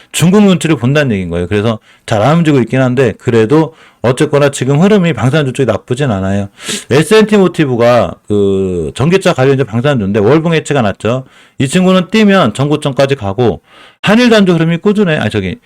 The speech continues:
슈니드 흐름이 꾸준해. 지금 신용 물량이 제일 없고 월봉 해체가 낮아서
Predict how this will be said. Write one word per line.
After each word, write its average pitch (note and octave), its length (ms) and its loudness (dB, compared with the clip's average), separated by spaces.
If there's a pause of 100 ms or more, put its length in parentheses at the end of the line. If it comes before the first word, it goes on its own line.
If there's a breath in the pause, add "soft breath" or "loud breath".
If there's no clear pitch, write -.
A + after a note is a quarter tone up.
슈니드 A3 320 2
흐름이 D3+ 240 2
꾸준해. G3 440 0
지금 C#3+ 140 -4
신용 G#3+ 240 2
물량이 D#3 260 2
제일 C#3 220 0
없고 F#2+ 420 -2 (320 soft breath)
월봉 D#3+ 300 2
해체가 D#3+ 240 0
낮아서 G#2+ 640 -2